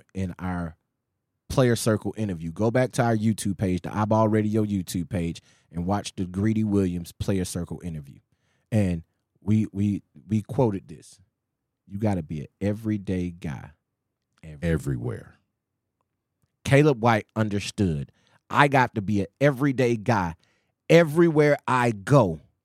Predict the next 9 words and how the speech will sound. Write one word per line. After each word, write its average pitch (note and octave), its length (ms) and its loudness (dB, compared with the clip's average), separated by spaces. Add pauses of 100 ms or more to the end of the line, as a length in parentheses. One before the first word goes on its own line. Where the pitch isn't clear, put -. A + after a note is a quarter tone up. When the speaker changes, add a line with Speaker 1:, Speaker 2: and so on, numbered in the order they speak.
(120)
Speaker 1:
in A2+ 200 0
order C3+ 260 4
to A2+ 160 -6
get A2+ 220 -2
the - 80 -10 (100)
opportunity A2 800 -2
that F2+ 200 -2
I D#2+ 120 -10
want." D#2 240 -16